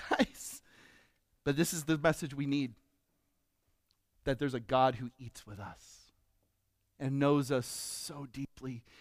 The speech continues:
And not only does he eat with us, he seeks after us. So here's Jesus welcoming sinners. Here's Jesus welcoming us as we are, where we are. And you need to know that when he welcomes us, and if we're, we're,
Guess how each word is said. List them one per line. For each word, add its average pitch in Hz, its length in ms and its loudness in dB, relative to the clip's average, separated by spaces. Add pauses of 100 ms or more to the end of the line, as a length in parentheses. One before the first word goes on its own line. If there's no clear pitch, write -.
(100)
And 147 100 2
not 170 140 10
only 240 140 6
does 165 160 4
he 170 60 -2
eat 180 180 -8
with 156 100 -4
us, 143 200 2
he 135 100 -4
seeks - 600 -8
after 113 400 -8
us. - 440 -14 (800)
So 156 140 -2
here's 185 320 2
Jesus 180 460 -2
welcoming 175 460 0
sinners. 117 640 -8 (1500)
Here's 185 160 6
Jesus 190 480 2 (300)
welcoming 185 720 8
us 175 340 4
as 156 300 4
we 170 160 -2
are, 147 300 6
where 127 280 0
we 139 200 0
are. 107 300 -2 (1200)
And 170 100 2
you 160 60 4
need 160 120 0
to 156 120 4
know 160 240 8
that 139 300 6
when 151 160 4
he 147 100 0
welcomes 156 580 4
us, 151 300 4
and 147 80 0
if 139 140 -2
we're, 139 200 2
we're, 143 300 4